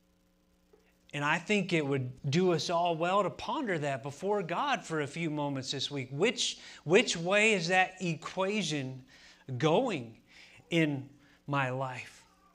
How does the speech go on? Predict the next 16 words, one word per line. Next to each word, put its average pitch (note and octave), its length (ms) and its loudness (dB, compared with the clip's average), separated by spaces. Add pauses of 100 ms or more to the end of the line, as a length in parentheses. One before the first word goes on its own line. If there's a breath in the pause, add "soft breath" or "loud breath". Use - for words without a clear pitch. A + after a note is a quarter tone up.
(1160)
What, F#3+ 340 4
what F#3+ 180 6
I G3+ 100 6
hear A3 320 2
Jesus F#3+ 560 0
saying F3 420 2
here G#3+ 320 0
is D#3+ 540 0 (340 loud breath)
embrace F3+ 1040 4 (220 loud breath)
the D3 220 6
visibility D#3+ 1120 4
of D3 220 4
your D3 200 4
walk C#3+ 400 0
with C3 180 -2
Jesus. B2+ 640 -4